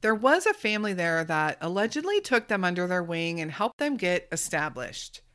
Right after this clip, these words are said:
We really don't know more than that, but Dan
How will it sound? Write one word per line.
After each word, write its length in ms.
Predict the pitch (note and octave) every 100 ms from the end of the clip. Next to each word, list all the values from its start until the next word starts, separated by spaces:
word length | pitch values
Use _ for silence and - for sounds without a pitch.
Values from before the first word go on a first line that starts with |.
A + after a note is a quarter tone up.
| _ _ _ _ _ _ -
We 120 | A3+
really 460 | A3 A#3+ D#4 F#4 F4+
don't 360 | - G#3+ A#3
know 200 | G3+ G3+
more 240 | G3 F3+ F3+
than 220 | E3+ D3+
that, 340 | D3 B2+ F2 - -
but 200 | F#3 -
Dan 440 | A3+ B3+ D4 D#4+